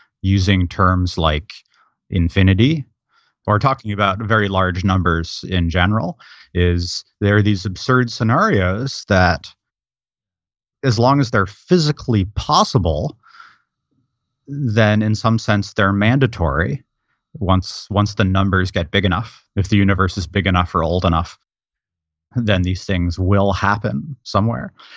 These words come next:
And often, you know, often we want to use those as reductio ad absurdum arguments in which we say, "That can't be right,"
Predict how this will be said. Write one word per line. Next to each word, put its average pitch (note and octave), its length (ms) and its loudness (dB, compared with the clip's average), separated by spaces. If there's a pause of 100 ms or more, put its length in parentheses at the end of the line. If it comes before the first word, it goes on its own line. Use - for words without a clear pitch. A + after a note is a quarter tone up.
(240)
And A#2+ 140 2
often, C#3+ 420 0
you C3 100 -2
know, A#2 100 2
often C3 300 0
we G#2 100 2
want G2+ 200 0
to G2 60 0
use F#2+ 200 0
those E2+ 340 -2
as E2 420 -4 (1200)
reductio F#2+ 640 0
ad E2+ 180 0
absurdum E2 580 -2 (560)
arguments E2+ 560 -2
in - 60 -8
which E2 180 -4
we E2+ 80 -4
say, D#2 340 0 (520)
"That - 220 -4
can't D#3+ 360 -2
be G#2+ 160 0
right," F2+ 400 -2